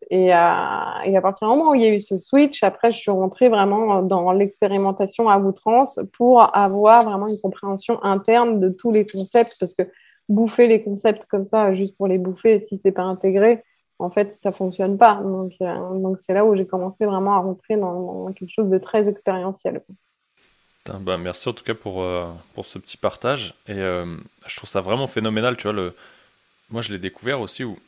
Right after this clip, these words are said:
Speaker 2: tu vois, le... c'est la première chose, je crois, que t'as dit, le fait de s'écouter, tu vois.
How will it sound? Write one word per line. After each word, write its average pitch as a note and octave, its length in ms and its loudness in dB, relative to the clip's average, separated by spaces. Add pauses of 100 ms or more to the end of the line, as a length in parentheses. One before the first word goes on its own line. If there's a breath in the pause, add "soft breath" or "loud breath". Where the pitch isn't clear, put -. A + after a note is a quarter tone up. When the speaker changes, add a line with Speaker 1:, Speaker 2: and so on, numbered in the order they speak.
(140)
Speaker 2:
tu - 60 -20
vois, A#2 100 -8
le... F#2+ 300 -8 (640)
c'est - 180 -14
la F#2+ 80 -10
première A#2 260 -14
chose, A2+ 180 -10
je - 40 -20
crois, F#2+ 140 -8
que - 80 -20
t'as F#2+ 100 -12
dit, A#2+ 140 -16
le G#2+ 120 -14
fait A2 140 -10
de F#2 140 -14
s'écouter, - 480 -14
tu - 140 -16
vois. E2+ 100 -20